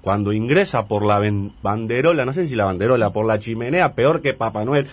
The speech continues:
aunque no le iba a gustar Papá Noel porque es del imperio, pero bueno, un Papá Noel marxista baja por una chimenea y entra.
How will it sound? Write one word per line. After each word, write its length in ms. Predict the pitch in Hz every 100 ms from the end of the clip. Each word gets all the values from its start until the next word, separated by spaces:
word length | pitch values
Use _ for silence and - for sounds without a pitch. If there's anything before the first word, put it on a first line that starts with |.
| - - -
aunque 240 | 90 87 101
no 100 | 113
le 60 |
iba 80 | 107
a 40 |
gustar 240 | 104 104 117
Papá 220 | 104 104
Noel 180 | 110 110
porque 160 | 90
es 60 | 95
del 100 | 110
imperio, 480 | 131 151 131 113 113
pero 160 | 107 98
bueno, 260 | 123 107 98 - -
un 160 | 104 98
Papá 260 | 110 117
Noel 240 | 135 160 151
marxista 580 | 147 147 190 190 175
baja 380 | 147 165 160 151
por 140 | 139 160
una 120 | 175
chimenea 540 | 180 196 202 208 202
y 140 | 131 120
entra. 320 | 107 - -